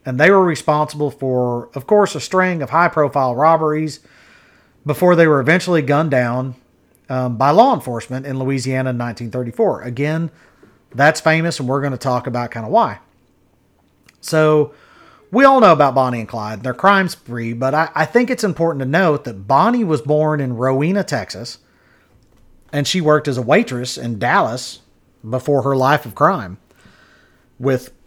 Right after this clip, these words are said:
Clyde Barrow. So Clyde is born in Ellis County, Texas, which is southwest of Dallas. So Waxahachie is the, uh, is the county seat now.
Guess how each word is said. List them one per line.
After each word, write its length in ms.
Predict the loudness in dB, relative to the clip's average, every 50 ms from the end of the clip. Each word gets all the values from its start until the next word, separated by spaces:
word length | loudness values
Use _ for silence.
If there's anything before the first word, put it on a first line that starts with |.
| _ _ _ _ -8
Clyde 340 | -4 -2 0 0 0 2
Barrow. 400 | 4 4 4 4 2 0 -6 -12 _ _ _ _ _ _ _ _ -20 -20 _ _ _ _ _ _ _ _ _ _ _
So 400 | -10 -4 0 0 0 0 0 -2
Clyde 640 | -4 -2 2 4 4 4 4 2 0 0 -2 -2 -4
is 200 | -4 -4 -2 -2
born 340 | -2 0 0 0 0 0
in 120 | -2 -4 -2
Ellis 340 | 2 4 6 6 6 4 0
County, 320 | -2 -4 -2 -2 -4 -6
Texas, 460 | -6 -6 -6 -8 -8 -8 -10 -10 -8 -8
which 180 | -8 -8 -8
is 100 | -10 -8
southwest 600 | -6 -4 -4 -4 -4 -2 2 4 4 4 2 0
of 100 | -10 -8
Dallas. 380 | -8 -8 -8 -8 -8 -10 -12 -12
So 420 | -12 -10 -10 -8 -8 -10 -12 -14 -10
Waxahachie 800 | -4 0 0 0 0 0 -4 -4 -2 -2 -2 -2 -4 -6 -6 -6
is 160 | -6 -6 -8
the, 240 | -6 -6 -6 -4 -4
uh, 180 | -6 -6 -8 -8
is 180 | -10 -12 -12
the 80 | -12 -10
county 280 | -8 -6 -6 -6 -8
seat 280 | -8 -8 -8 -8 -8 -8
now. 280 | -10 -12 -12 -12 -14